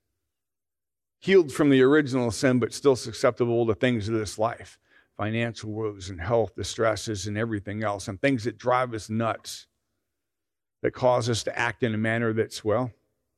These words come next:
quite honestly, contrary to how Jesus would have us act. There's no further exchange. Just them walking until something amazing happens.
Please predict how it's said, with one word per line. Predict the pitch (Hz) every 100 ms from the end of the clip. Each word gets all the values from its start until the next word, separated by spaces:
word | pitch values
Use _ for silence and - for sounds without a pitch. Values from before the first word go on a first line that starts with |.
| _
quite | 107 120
honestly, | 117 123 120 127 135 - _ _
contrary | - 113 127 - 123 131
to | 120
how | 127
Jesus | 123 123 127 135 123
would | 127
have | 135 135
us | 131 117
act. | 120 90 - _ - _ _ _ _ _ _ _ _ _ _ _ _ _
There's | -
no | 107
further | 190 180 165 139
exchange. | 104 - - 107 95 - - - _ _ _ _ _ _ _ _ _ _ _ _ _ _ _ _
Just | 165 151
them | 156 139
walking | 123 123 120 - 107 - _ _ -
until | 120 - 151
something | 139 185 196 196 151
amazing | 117 117 110 98
happens. | 98 90 - _ - -